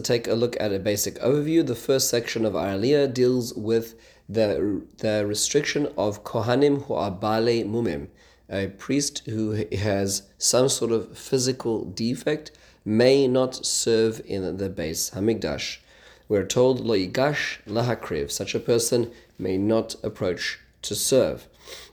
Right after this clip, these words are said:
Um, but, however, he may, "Lechem elokov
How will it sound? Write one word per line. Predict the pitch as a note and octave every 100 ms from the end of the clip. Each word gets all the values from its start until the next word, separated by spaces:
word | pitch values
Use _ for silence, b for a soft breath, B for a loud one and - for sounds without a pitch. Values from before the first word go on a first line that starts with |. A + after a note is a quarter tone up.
| -
Um, | G#2+ A2 A2 -
but, | D3 D#3 - -
however, | A#2 A#2 E3+ C3+
he | C3+ -
may, | B2 B2 F3 E3 C#3+ C3+
"Lechem | B2 A#2+ B2
elokov | A#2 A#2 A2 C#3+ A2+ G2